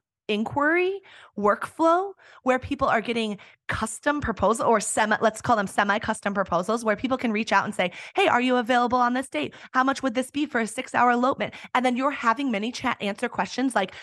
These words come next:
"Do you want six hours or eight hours?" When they check six hours, it then sends them this proposal for six hours, or it's getting them information right away versus having to inquire on a website,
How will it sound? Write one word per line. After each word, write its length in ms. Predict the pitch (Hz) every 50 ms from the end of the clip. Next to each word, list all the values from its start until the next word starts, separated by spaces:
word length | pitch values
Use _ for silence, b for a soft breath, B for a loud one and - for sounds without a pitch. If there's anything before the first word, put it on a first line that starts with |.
| B 208 B
"Do 120 | 214 247 330
you 80 | 381
want 220 | 349 285 226 160 -
six 260 | - - 220 - -
hours 240 | 202 214 240 262 269
or 120 | 285 - -
eight 160 | 349 381 -
hours?" 320 | 226 196 151 - - - - B B B B
When 140 | - 220 220
they 120 | 214 208
check 260 | 202 - 196 170 -
six 300 | - - - - - -
hours, 280 | 226 190 160 190 233 220 -
it 140 | - 240 233
then 180 | 247 226 220 208
sends 400 | - - - 185 190 220 226 214
them 160 | 233 220 214
this 180 | 196 214 214
proposal 500 | - - 202 - - 185 202 208 220 214 202
for 160 | - 202 196
six 280 | - - 220 - - -
hours, 420 | - 247 240 - - - - - B B B B B 190 B
or 180 | 240 247 247
it's 200 | - 254 254 - -
getting 240 | - 262 285 285 277
them 120 | 262 254 -
information 640 | 240 233 233 262 240 240 214 220 - - 214 185 170
right 260 | 175 180 180 202 214 -
away 420 | 214 190 180 170 170 165 220 262
versus 380 | 226 185 220 214 208 240 214 -
having 200 | 208 208 214 220
to 160 | 233 - -
inquire 380 | 196 196 - - 196 196 214 -
on 140 | - 196 185
a 80 | 175
website, 560 | 165 190 202 208 214 - - 226 220 208 208